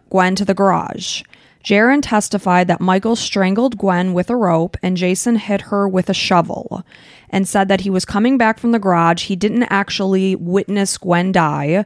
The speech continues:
He claimed that he saw Michael raising the rope to Gwen's neck and that he later told the others that he had wrapped the rope around Gwen's neck and twisted it,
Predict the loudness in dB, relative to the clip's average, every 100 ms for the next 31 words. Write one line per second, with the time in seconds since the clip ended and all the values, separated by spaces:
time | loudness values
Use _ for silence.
0 | -6 -20 -20 _ -6 -6 -4 0 2 2
1 | 0 -2 -4 0 2 2 2 2 0 -2
2 | 0 2 2 2 0 0 0 2 2 0
3 | -6 -2 -2 2 2 2 0 0 0 0
4 | -2 -4 0 0 -2 -2 0 2 2 0
5 | 0 0 0 0 0 0 0 -2 -6 -18
6 | -12 -2 0 2 0 2 0 0 0 2
7 | 0 0 -2 0 0 -2 0 2 2 2
8 | 0 0 -2 -6 -2 -2 0 -4 -6 -8
9 | -14